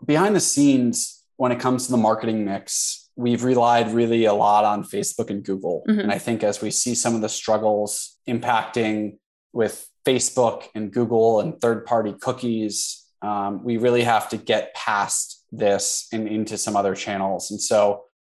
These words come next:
Speaker 1: I think we have to redefine what a cookieless world is and, and performance channels outside of those and adjusting our attribution models, to be honest. And so things like radio, things like TikTok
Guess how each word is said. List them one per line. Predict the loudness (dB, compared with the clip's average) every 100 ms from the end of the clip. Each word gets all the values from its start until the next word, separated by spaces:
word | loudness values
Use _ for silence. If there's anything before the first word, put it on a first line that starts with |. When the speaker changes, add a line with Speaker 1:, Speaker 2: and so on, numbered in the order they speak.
| -8
Speaker 1:
I | -4
think | 0
we | 0
have | 0
to | -2
redefine | 0 0 2 2 2 0 -4 -2
what | 2 4
a | 4 4 4 0 -2 -8 -6
cookieless | -2 2 4 4 2 -2 -4 -6 -4
world | 2 4 6 4
is | 4 4 4 0 -2
and, | -4 -4
and | -6 -6 -6 -8
performance | -6 0 0 0 -2
channels | -2 0 2 2 2
outside | 0 2 2 2
of | 4
those | 4 4 2 0
and | -6 -8 -12 _ _
adjusting | -6 0 2 2 0
our | 2
attribution | 2 0 -6 -2 2
models, | 4 4 2 0
to |
be | -2
honest. | 0 2 0 -2 -10 _ _ _ -4
And | 0
so | 2 2
things | 2 0 0 2
like | 2 2 -2 -4
radio, | 0 2 2 2 -2
things | -4 -4
like | -4 -4
TikTok | -6 -6 -2 0 2 0